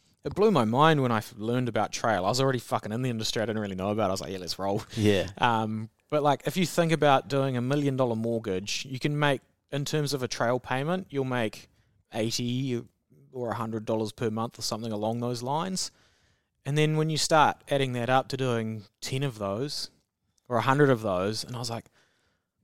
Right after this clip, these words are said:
Speaker 1: "Fuck, I could do a hundred of those in a few years." And that's starting to look like a good monthly income, eh?
Speaker 2: Yeah.
Speaker 1: And it starts blowing my mind, and I'm like, "Fuck, I better get to work."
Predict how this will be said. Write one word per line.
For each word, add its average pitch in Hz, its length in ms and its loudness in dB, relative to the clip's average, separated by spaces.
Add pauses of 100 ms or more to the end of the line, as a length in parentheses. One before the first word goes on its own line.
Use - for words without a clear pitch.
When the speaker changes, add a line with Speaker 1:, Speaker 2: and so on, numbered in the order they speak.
(140)
Speaker 1:
"Fuck, 156 360 -12
I 214 100 -8
could 240 180 -4
do 135 120 -6
a 104 40 -6
hundred 98 320 -6
of 85 140 -10
those 95 240 -8
in 107 80 -8
a 87 60 -12
few 98 180 -10
years." 85 720 -6
And 147 80 -8
that's 165 160 -4
starting 156 260 -4
to 127 60 -4
look 120 140 -2
like 107 180 -6
a 113 100 -20
good 110 180 -4
monthly 110 440 -4
income, 117 360 -4
eh? 117 240 -2 (100)
Speaker 2:
Yeah. 92 400 -4
Speaker 1:
And 127 80 -10
it 127 60 -6
starts 147 260 0
blowing 131 440 2
my 104 140 -2
mind, 107 360 -2
and 107 100 -4
I'm 101 80 -6
like, 98 160 -10
"Fuck, - 240 -4
I - 20 -6
better 107 160 -6
get 95 120 -6
to 113 80 -6
work." 98 340 -6